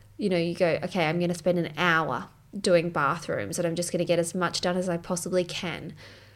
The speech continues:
I often do that. Like, I'll think, "Okay, I'm giving the kids a half an hour on their screens, you know, half an hour to play their video games. I'm going to spend that half an hour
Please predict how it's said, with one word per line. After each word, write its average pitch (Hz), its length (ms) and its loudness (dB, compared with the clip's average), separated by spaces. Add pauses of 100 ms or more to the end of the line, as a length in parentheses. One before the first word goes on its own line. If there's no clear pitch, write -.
(540)
I 190 800 4 (340)
often 208 520 0 (280)
do 185 200 0
that. 196 240 -2
Like, 180 160 -2
I'll 165 100 2
think, 170 300 -2
"Okay, 160 540 0 (380)
I'm 175 140 2
giving 165 220 2
the 165 80 0
kids 165 240 -2
a 160 60 0
half 165 340 -2
an 170 80 0
hour 156 240 0
on 165 180 -2
their 160 340 -4
screens, 233 680 0
you 202 40 -4
know, 175 80 0
half 202 300 0
an 208 60 -4
hour 202 120 0
to 220 60 -4
play 196 220 -4
their 208 140 0
video 180 360 4
games. 156 540 -2 (560)
I'm 175 240 4
going 165 220 -2
to 175 60 0
spend 165 300 -4
that 156 200 -2
half 160 340 0
an 190 100 -2
hour 175 460 0